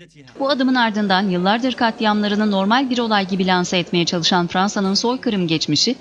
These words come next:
yeniden gündeme geldi. Cezayir, Fransa'dan hala özür bekliyor.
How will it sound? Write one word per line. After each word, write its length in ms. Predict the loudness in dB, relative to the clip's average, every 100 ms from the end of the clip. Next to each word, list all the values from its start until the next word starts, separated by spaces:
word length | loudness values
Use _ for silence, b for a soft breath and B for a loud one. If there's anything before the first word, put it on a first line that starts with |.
| -4
yeniden 400 | 0 2 2 0
gündeme 360 | 0 0 0 0
geldi. 380 | 2 0 0 -4 -8 -20 -18 -6
Cezayir, 420 | -2 0 2 0 0
Fransa'dan 640 | -2 -2 0 0 0 2
hala 400 | 2 2 0 0
özür 280 | -2 0 0
bekliyor. 420 | -2 0 -2